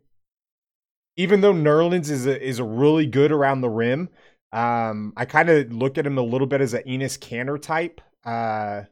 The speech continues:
you know, a, a light, younger, more springy and athletic Enes Kanter, 'cause e-, let's just, let's just be real. Enes Kanter makes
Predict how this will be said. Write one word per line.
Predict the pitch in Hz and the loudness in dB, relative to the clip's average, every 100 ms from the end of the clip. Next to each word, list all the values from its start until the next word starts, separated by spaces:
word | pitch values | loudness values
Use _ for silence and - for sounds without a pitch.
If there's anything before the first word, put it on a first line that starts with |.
| _ _ _ 123 | _ _ _ -10
you | |
know, | 120 113 95 | -6 -6 -6
a, | 110 - | -10 -10
a | 107 | -10
light, | 110 117 127 135 120 | -4 -2 -2 -2 -4
younger, | 123 127 123 123 120 | -4 -4 -4 -4 -4
more | 117 117 120 120 | -4 -2 -2 -4
springy | - - - 120 131 139 143 139 127 _ _ - | -8 -12 -12 -8 -6 -4 -4 -6 -10 _ _ -10
and | 117 | -6
athletic | 117 - 120 123 139 147 | -6 -4 -4 -2 -4 -8
Enes | 151 151 - | -12 -12 -12
Kanter, | 156 160 175 175 | -12 -10 -12 -14
'cause | - 101 - | -16 -16 -16
e-, | 135 _ _ _ | -20 _ _ _
let's | 123 - | -10 -10
just, | 110 - - _ _ _ _ _ _ _ 120 | -12 -12 -16 _ _ _ _ _ _ _ -12
let's | 113 - | -10 -10
just | 101 - _ _ - | -14 -16 _ _ -12
be | 101 | -6
real. | 101 104 101 127 | -4 -2 -4 -6
Enes | 123 120 | -6 -6
Kanter | - 113 110 | -6 -6 -4
makes | 107 104 - - | -6 -8 -12 -18